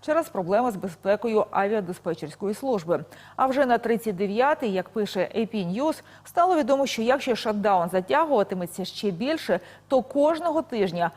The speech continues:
авіасполучення планували скорочувати ще на п'ять відсотків, попри зростання попиту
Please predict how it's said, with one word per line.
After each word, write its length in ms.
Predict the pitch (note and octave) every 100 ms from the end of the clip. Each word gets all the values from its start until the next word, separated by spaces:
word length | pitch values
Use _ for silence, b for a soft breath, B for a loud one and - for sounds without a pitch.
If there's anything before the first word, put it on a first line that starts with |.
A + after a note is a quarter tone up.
| B
авіасполучення 920 | - A3 F3+ F3 - C4+ F4 E4+ C#4+
планували 580 | D4+ A3+ F#3+ G3 B3+ C4+
скорочувати 640 | - B3+ B3+ A#3 B3 A#3 G#3
ще 260 | - B3+
на 100 | B3+
п'ять 280 | F3 F3 F#3
відсотків, 480 | G3 - F4+ - C4
попри 360 | - D#4 - A#3
зростання 600 | C4 C4 A#3 F3 D#3 E3+
попиту 540 | D4+ E4+ D4 -